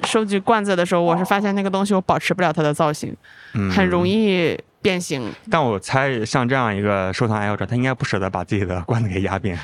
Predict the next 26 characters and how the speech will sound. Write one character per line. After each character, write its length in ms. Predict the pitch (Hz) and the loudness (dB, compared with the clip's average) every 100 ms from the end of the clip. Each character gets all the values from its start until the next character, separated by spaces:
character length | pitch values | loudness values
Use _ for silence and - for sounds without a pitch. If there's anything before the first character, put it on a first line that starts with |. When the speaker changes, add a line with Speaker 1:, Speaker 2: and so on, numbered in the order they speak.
| - | -8
Speaker 1:
这 120 | - | -6
不 120 | 269 320 | -2 -2
好 140 | 233 | -2
放， 380 | 190 - 294 254 | -4 -2 -2 0
那 80 | 277 | -2
玩 120 | 262 | -2
意 40 | |
儿 40 | 262 | -4
太 160 | 269 | -4
轻 440 | 247 - 254 254 262 | -6 -4 -2 -2 0
了。 100 | 233 | 0
Speaker 2:
而 100 | 139 | 2
且 80 | 147 | 2
给 140 | 127 104 | 0 0
别 100 | 113 | 0
人 80 | |
看 220 | 131 165 139 | 0 0 0
的 100 | 104 | -2
时 80 | |
候 260 | 107 120 98 - _ _ | 0 0 -2 -6 _ _
就 100 | - | -4
不 60 | 170 | -2
好 100 | 110 | -2
看 240 | - 151 | -2 -2
了 80 | 127 | -2
嘛。 240 | 98 87 | -4 -6